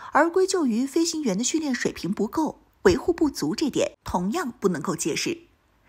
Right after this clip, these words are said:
身为中东小霸王的以色列，在操纵F十五战机的时候，居然在九千米的高空发生了座舱罩掉落的事故。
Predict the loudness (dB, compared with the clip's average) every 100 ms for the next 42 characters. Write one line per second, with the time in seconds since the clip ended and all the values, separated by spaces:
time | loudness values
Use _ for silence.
0 | -20 -4 -2 0 -2 -2 -2 -2 -2 2
1 | 2 2 0 2 0 -2 -4 -4 0 0
2 | 0 _ 0 0 0 0 -2 -2 -6 -4
3 | -2 0 0 0 -4 -2 -4 -4 -2 -4
4 | -4 _ _ -8 -2 -2 0 -2 0 -2
5 | 0 -2 0 -2 0 0 2 -2 -2 -2
6 | 2 2 0 -2 0 -2 0 0 0 -2
7 | -2 -2 -2 -2 -2 -4 -2 -8